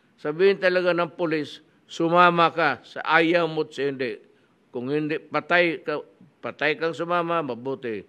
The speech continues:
Patay ka na buhay, mabuti. Ang police must be, uh, aware that he has the power to overcome, ayaw mag-, ayaw magpa-aresto.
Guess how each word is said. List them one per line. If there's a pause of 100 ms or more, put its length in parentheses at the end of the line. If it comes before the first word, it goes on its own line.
(1120)
Patay
ka
na
buhay,
mabuti. (720)
Ang
police
must
be, (1700)
uh,
aware
that
he
has
the (240)
power (1040)
to (240)
overcome,
ayaw
mag-,
ayaw
magpa-aresto.